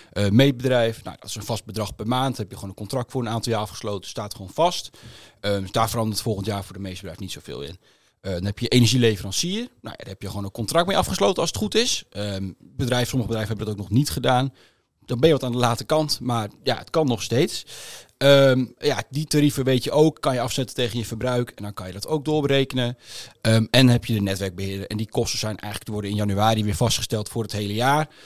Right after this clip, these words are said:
Ehm, maar om een goed overzicht te krijgen, kan je die van tweeduizend twintig wel pakken en die zullen in tweeduizend eenentwintig niet heel veel anders zijn.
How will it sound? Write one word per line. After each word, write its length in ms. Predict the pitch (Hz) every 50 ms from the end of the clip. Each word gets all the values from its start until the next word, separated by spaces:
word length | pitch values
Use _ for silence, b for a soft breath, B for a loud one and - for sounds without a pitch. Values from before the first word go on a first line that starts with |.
| b b
Ehm, 280 | b - 107 107 101 98
maar 140 | 98 107 107
om 100 | 101 113
een 60 | 107
goed 200 | 95 123 113 95
overzicht 340 | 104 107 101 - - 98 -
te 60 | -
krijgen, 220 | - 104 92 -
kan 140 | - - 101
je 60 | 110
die 100 | 107 98
van 120 | - 110 101
tweeduizend 360 | - 113 101 101 107 - -
twintig 240 | 117 113 107 104 104
wel 140 | - 104 92
pakken 300 | - - 98 95 - 104
en 60 | 92 90
die 100 | 98 95
zullen 180 | - 101 98 92
in 80 | 95
tweeduizend 360 | - - 95 92 90 - -
eenentwintig 360 | 92 92 92 90 - 90 90 -
niet 140 | 95 -
heel 160 | - - 92 82
veel 180 | - - - -
anders 320 | - 98 92 85 - - -
zijn. 280 | - 57 52 - 110